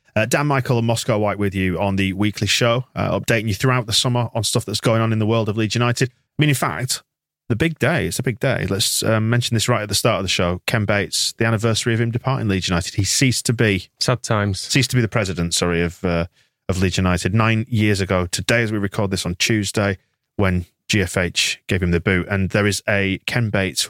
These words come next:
Speaker 1: quiz over on the Extra Ball, isn't it? What was it again, Michael? Refresh our memories.
Speaker 2: It's what is Ken, what or who is Ken talking about?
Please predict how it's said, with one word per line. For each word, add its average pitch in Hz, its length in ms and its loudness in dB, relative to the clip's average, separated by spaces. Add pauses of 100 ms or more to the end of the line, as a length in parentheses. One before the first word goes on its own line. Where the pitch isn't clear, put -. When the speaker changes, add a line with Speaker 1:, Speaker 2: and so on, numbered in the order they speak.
(160)
Speaker 1:
quiz 131 380 0
over 95 240 -2
on 92 80 -2
the 98 300 0
Extra 117 260 -2
Ball, 92 220 2
isn't 98 180 0
it? 82 100 -2 (220)
What 120 100 2
was 135 140 4
it 117 80 0
again, 123 200 0
Michael? 127 300 0
Refresh - 460 0
our 117 100 0
memories. 127 400 2
Speaker 2:
It's - 260 -2
what 139 200 2 (400)
is 113 180 0
Ken, 107 380 0
what 131 160 2
or 107 120 0
who 113 180 0
is 98 120 0
Ken 98 340 -2 (140)
talking 101 360 -2
about? 92 280 -2